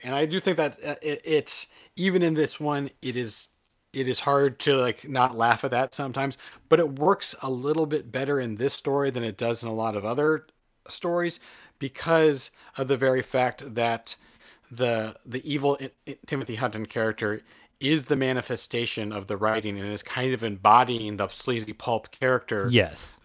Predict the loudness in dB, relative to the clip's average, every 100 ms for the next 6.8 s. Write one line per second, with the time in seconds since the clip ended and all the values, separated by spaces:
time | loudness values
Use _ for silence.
0 | -14 0 4 4 0 -10 _ -6 -4 -2
1 | 0 0 0 -4 -6 -8 -2 0 2 -2
2 | -4 _ -2 0 0 -4 -4 -2 -2 -4
3 | _ -10 -8 -6 -6 -6 -4 -6 -6 -8
4 | -4 -2 -4 -6 -6 -4 -2 -2 -2 -4
5 | -4 -2 -2 -4 -18 -20 -20 _ -8 -8
6 | -8 -8 -2 2 4 4 0